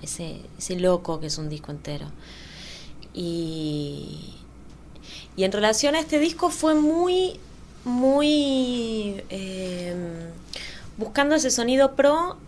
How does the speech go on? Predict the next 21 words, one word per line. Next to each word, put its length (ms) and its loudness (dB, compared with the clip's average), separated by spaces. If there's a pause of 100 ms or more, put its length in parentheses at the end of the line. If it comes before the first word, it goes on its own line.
pero 180 0
muy 200 2
casero 500 4
en 60 -2
un 100 -4
punto. 440 -8 (1000)
Por 100 4
esto 200 0
mismo 200 2
de 100 2
que 80 2
veníamos 380 2
ensayando, 1400 2 (500)
eh, 520 -8
y 80 -10
componiendo 1080 2 (100)
en 140 -6
el 140 -6
living 300 -2
de 120 -4
casa. 580 -4